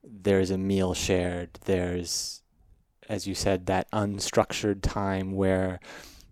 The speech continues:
an idea sometimes comes up and takes a course in a different direction or adds something to a course that would never have been discovered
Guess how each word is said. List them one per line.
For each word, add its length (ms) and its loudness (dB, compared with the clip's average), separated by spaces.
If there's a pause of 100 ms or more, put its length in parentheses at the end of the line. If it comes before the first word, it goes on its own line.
(380)
an 160 4
idea 380 8
sometimes 480 2
comes 300 0
up 160 2
and 140 -2
takes 300 6
a 60 6
course 460 8
in 100 -4
a 60 -4
different 500 2
direction 520 8
or 200 -4
adds 400 4
something 400 -2
to 180 2
a 60 4
course 400 4
that 240 0 (920)
would 280 6
never 380 8
have 160 4
been 160 8
discovered 880 6